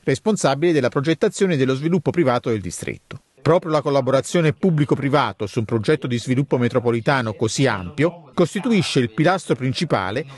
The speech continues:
dell'ecosistema che si sta sviluppando.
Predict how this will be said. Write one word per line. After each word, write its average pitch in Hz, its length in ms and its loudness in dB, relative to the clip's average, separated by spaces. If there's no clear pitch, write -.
dell'ecosistema 175 880 2
che 165 140 -4
si 180 100 0
sta 143 220 2
sviluppando. 90 800 -6